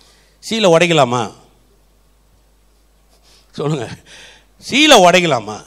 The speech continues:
உடைக்கக்கூடாது, ஏன்னா சீல் வச்சிருக்குது. அது வைக்கிறதுக்கு என்ன,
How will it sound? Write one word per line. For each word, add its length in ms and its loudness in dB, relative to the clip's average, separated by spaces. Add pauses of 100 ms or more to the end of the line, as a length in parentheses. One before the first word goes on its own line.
(760)
உடைக்கக்கூடாது, 420 -2
ஏன்னா 120 0
சீல் 300 6
வச்சிருக்குது. 480 0 (880)
அது 180 0
வைக்கிறதுக்கு 520 0
என்ன, 200 2